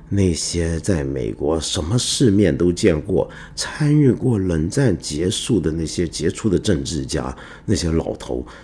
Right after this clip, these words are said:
都愿意相信这个小女孩呢？很多人的讲法，包括《恶血》那本书，以及刚才我说的那篇微信公众号的文章，都很强调伊丽莎白·福尔摩斯个人的魅力。比如说，很多人说她是个大美女，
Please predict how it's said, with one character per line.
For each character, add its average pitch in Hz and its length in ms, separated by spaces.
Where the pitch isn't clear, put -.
都 147 320
愿 98 260
意 82 220
相 85 320
信 85 340
这 - 120
个 67 100
小 67 240
女 65 140
孩 58 240
呢？ - 120
很 127 160
多 220 200
人 160 100
的 107 60
讲 65 200
法， - 240
包 110 120
括 107 220
《恶 107 100
血》 64 240
那 85 100
本 71 160
书， 69 400
以 76 100
及 73 120
刚 90 160
才 80 120
我 60 120
说 76 180
的 69 100
那 - 40
篇 67 360
微 73 120
信 76 180
公 73 160
众 73 160
号 69 140
的 60 60
文 60 180
章， 62 220
都 143 180
很 131 240
强 - 260
调 76 240
伊 95 180
丽 87 160
莎 78 220
白· 67 220
福 78 200
尔 64 80
摩 65 200
斯 - 180
个 76 200
人 65 180
的 64 60
魅 85 260
力。 64 320
比 98 100
如 120 100
说， 135 320
很 82 180
多 104 160
人 98 100
说 92 160
她 85 140
是 - 100
个 - 100
大 - 280
美 64 220
女， 71 200